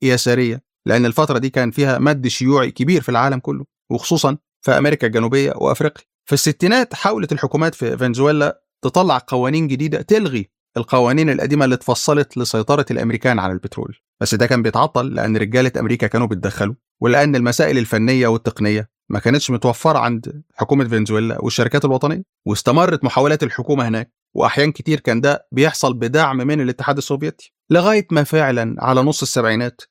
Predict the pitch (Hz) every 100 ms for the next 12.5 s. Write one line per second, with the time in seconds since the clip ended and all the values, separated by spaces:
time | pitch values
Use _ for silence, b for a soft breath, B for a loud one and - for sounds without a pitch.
0 | - 147 180 180 - - 165 131 120 120
1 | 127 127 131 - 135 139 156 131 - -
2 | 139 156 160 127 - 131 123 - - 120
3 | 113 120 120 135 123 - - 131 135 117
4 | 107 - 123 117 110 104 - - - _
5 | - 135 147 170 175 135 131 143 - 131
6 | 143 135 127 123 - 123 110 117 - _
7 | - 120 123 147 170 143 135 _ - 143
8 | 165 143 120 127 131 147 147 - 147 156
9 | 147 135 147 135 - 123 123 135 127 123
10 | 117 127 135 _ - 123 156 156 123 143
11 | 156 - 120 143 143 131 151 131 135 131
12 | 113 113 110 113 113